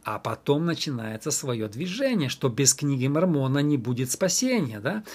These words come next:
То же самое там, знаете, другие там потихонечку, поэто, потому что в Фейсбуке что хочешь, что делаешь, да? Э, э, свидетели Иеговы то же самое. Знаете, они, не стесняясь, перекрутили Новый Завет и начинают толкать свой. И надо же ж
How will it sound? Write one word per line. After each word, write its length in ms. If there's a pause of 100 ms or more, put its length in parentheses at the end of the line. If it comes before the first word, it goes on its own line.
(400)
То 120
же 80
самое 380
там, 160
знаете, 320
другие 460
там 180
потихонечку, 920
поэто, 500
потому 260
что 160
в 60
Фейсбуке 400
что 160
хочешь, 320
что 180
делаешь, 400
да? 200 (500)
Э, 460
э, 40
свидетели 400
Иеговы 460
то 160
же 100
самое. 600 (280)
Знаете, 300
они, 160
не 160
стесняясь, 800
перекрутили 680
Новый 280
Завет 580 (380)
и 480 (120)
начинают 640
толкать 340
свой. 200
И 20
надо 280
же 120
ж 140